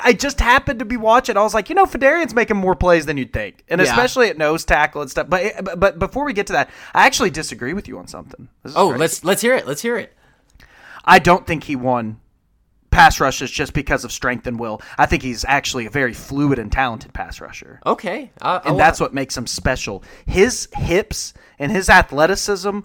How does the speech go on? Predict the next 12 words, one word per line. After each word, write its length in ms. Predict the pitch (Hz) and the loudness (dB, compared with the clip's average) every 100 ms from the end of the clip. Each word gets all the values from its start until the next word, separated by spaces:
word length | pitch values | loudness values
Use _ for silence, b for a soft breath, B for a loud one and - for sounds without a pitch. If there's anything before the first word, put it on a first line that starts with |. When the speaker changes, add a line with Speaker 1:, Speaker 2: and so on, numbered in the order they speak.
| B B | B B
Speaker 1:
when 160 | 156 151 | -4 -2
he's 240 | 170 185 | -4 -8
going, 480 | 131 156 160 202 185 | 0 4 4 4 0
the 120 | 165 | -2
way 300 | 127 139 208 | 0 4 4
he 280 | 240 - 240 | 2 -6 -8
can 260 | - 220 160 147 147 | 0 0 0 -2 -2
maneuver 880 | 143 139 139 151 175 190 196 196 - | -2 -2 -4 -4 -2 2 2 0 -4
in 220 | 165 151 | -4 -4
space 640 | 139 - - 156 160 - - | -6 -8 -4 0 0 -2 -2
around 460 | 151 143 147 135 | 2 4 4 2
guards 540 | 117 127 131 160 170 | 2 4 4 4 0